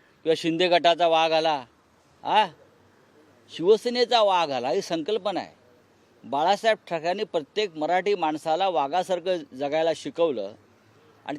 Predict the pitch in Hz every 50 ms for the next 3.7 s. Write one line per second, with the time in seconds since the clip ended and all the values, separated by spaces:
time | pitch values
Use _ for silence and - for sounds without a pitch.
0 | - - 170 170 190 - 202 214 226 226 - - 196 190 160 170 170 175 175 165
1 | - 165 135 117 - 131 123 107 - - 80 82 92 98 - _ _ _ _ _
2 | _ _ _ _ _ _ _ _ _ _ _ _ _ _ _ _ _ _ _ _
3 | _ _ - 110 131 135 139 139 160 190 220 226 220 202